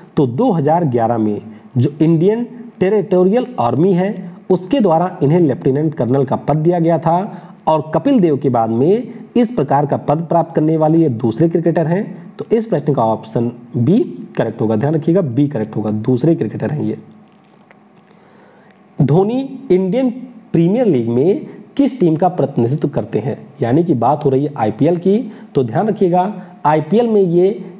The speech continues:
चेन्नई सुपर किंग का नेतृत्व करते हैं, यानी कि चेन्नई सुपर किंग्स के ये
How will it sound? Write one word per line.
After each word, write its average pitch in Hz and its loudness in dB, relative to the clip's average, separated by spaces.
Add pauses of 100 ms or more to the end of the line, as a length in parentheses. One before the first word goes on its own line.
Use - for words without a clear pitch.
(120)
चेन्नई 196 2
सुपर 151 0
किंग 170 2
का 151 0
नेतृत्व 127 0
करते 156 0
हैं, 180 4
यानी 131 2
कि 165 0
चेन्नई 139 2
सुपर 131 -2
किंग्स 156 0
के - -2
ये 127 2